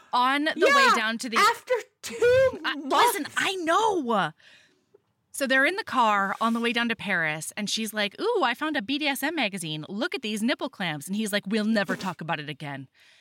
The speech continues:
Speaker 1: And she's like, "Ooh, look at the way that she's strapped down to, like, a,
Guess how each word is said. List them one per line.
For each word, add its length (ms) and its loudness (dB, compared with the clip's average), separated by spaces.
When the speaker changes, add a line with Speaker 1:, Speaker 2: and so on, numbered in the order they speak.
Speaker 1:
And 60 -8
she's 120 -6
like, 240 -2
"Ooh, 80 2
look 420 -6
at 100 -4
the 140 -2
way 180 0
that 140 -4
she's 220 -2
strapped 340 -2
down 340 -2
to, 140 -8
like, 240 -2
a, 320 -2